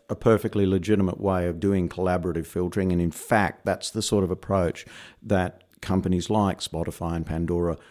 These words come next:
use, but they also incorporate, and the sort of stuff that lambda does too, is what's called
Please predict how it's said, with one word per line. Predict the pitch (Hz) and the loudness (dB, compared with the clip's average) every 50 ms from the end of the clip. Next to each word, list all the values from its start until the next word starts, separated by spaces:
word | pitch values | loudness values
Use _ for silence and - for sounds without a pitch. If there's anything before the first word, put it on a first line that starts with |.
| - - _ _ | -20 -20 _ _
use, | - 92 90 98 95 92 82 85 98 131 160 180 - - - - - - _ _ - | -6 -2 0 2 2 2 2 0 -2 -4 -4 -6 -8 -12 -18 -20 -20 -20 _ _ -6
but | 101 101 98 95 - - - | -2 -2 -2 -2 -2 -4 -4
they | 104 98 92 95 | 0 2 2 4
also | 104 117 127 131 120 - - 101 92 92 | 6 4 4 4 2 0 -2 0 0 0
incorporate, | 87 85 82 - - 87 87 - - 92 87 87 90 90 90 - - _ _ _ _ | 0 -2 -4 -6 -6 -6 -6 -4 -2 -2 0 0 0 -2 -2 -4 -10 _ _ _ _
and | - 87 85 82 78 - _ _ | -4 -4 -4 -4 -4 -8 _ _
the | - 92 | -6 -4
sort | - - 101 95 | -2 -2 -2 -2
of | 90 - | -4 -4
stuff | - - 95 90 - | -4 -4 -4 -4 -4
that | - - - | -6 0 2
lambda | 117 131 135 127 104 | 4 6 6 6 4
does | 85 98 85 82 85 - | 4 2 0 -2 -2 -4
too, | - - 147 127 107 95 90 | -2 2 6 6 6 6 6
is | 87 82 | 2 0
what's | 104 104 - - | -2 -6 -4 -2
called | - 90 90 87 | -2 -2 -2 -2